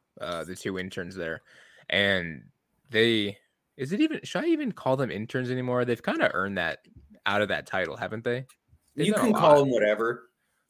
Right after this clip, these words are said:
Speaker 1: Okay. Okay, well, in that case, I was talking to, uh,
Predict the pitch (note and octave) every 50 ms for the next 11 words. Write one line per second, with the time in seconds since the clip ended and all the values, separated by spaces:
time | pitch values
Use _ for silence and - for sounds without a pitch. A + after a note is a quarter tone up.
0 | - - _ - - F#2 - - D2+ D2+ - _ _ _ _ - - G#2 G#2 G2+
1 | F2+ F2+ G2 G2 F#2+ G2 G#2+ G#2+ G#2+ G#2+ - - F#2+ F#2 - - _ - - -
2 | - - - A2+ A2+ A#2+ A#2+ - C#3 B2 A#2+ A#2+ A#2 G#2+ - A#2 A2 G2+ G2 G2
3 | F2+ F2 E2+ E2 D#2+